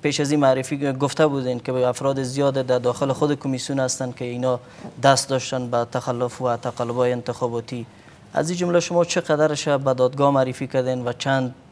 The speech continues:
دوسیه را شما بررسی کردین به صورت کامل تا اینکه یک اعتماد نسبیه که به وجود بیاد تا اینکه دیگه حکومت وحدت ملی یا ره-، کشورهای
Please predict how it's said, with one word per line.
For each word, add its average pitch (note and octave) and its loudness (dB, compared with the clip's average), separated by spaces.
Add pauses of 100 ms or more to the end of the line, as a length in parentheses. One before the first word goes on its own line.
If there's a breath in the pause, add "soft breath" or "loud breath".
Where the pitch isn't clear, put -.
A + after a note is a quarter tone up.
(380)
دوسیه C3 0
را B2 2
شما C3 0
بررسی B2 0
کردین C3 2
به A#2+ -4
صورت C#3 -2
کامل C#3 2 (440 loud breath)
تا F3 4
اینکه F#3 4
یک C#3+ -2
اعتماد D3+ 2
نسبیه C#3+ 2
که B2 -2 (1080 loud breath)
به C3 6
وجود D#3+ 2
بیاد C#3+ 4
تا C3 -2
اینکه C3 -2 (120)
دیگه C3 4
حکومت C3 2
وحدت D3+ 2
ملی C#3+ 0
یا C#3 0
ره-، B2 -6
کشورهای C3 0